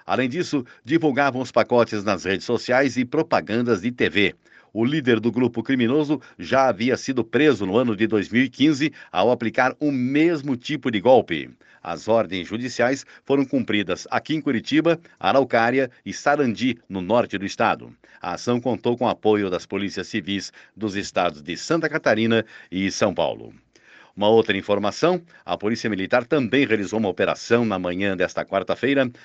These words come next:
contra quadrilhas que atuam no tráfico de drogas no litoral do estado. A ação prendeu dezenove pessoas e cumpriu vinte e três mandados de busca e apreensão. Também foram apreendidas armas, drogas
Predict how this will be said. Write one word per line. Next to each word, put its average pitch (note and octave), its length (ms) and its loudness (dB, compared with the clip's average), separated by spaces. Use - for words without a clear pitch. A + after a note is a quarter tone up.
contra C#3 360 4
quadrilhas A#2+ 640 0
que A2 80 0
atuam A#2 260 -2
no G#2 120 -2
tráfico A2+ 340 -4
de F2+ 100 -4
drogas G#2+ 440 0
no G#2+ 100 0
litoral A2+ 500 2
do F#2+ 80 -6
estado. F2+ 480 0
A - 120 -8
ação C#3 260 -2
prendeu A2+ 460 0
dezenove A#2+ 680 0
pessoas A#2 520 0
e D3 60 -4
cumpriu A#2+ 460 0
vinte D#3 380 -2
e A#2+ 60 -2
três B2 260 -2
mandados G2 460 0
de F2 100 -2
busca C3 400 -2
e F2 100 0
apreensão. F2+ 600 0
Também E3+ 300 0
foram E3 180 2
apreendidas A2 640 0
armas, C#3+ 560 0
drogas B2+ 600 0